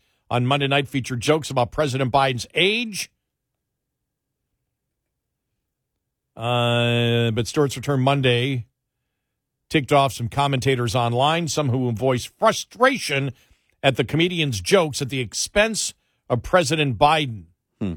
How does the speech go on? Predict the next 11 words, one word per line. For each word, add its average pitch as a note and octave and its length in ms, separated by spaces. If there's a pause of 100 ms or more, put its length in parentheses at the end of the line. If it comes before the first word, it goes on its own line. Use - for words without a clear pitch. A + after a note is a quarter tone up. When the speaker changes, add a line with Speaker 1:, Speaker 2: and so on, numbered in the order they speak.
(680)
Speaker 1:
Who E3+ 100
was F3 160
first F3 360
on D3+ 100
the D3 80
list? G#3 460 (1800)
Keith B3+ 240
Olbermann. A3+ 640 (420)
Speaker 2:
Hmm. C3 100 (2750)
The B2+ 100
Resistance. D3 760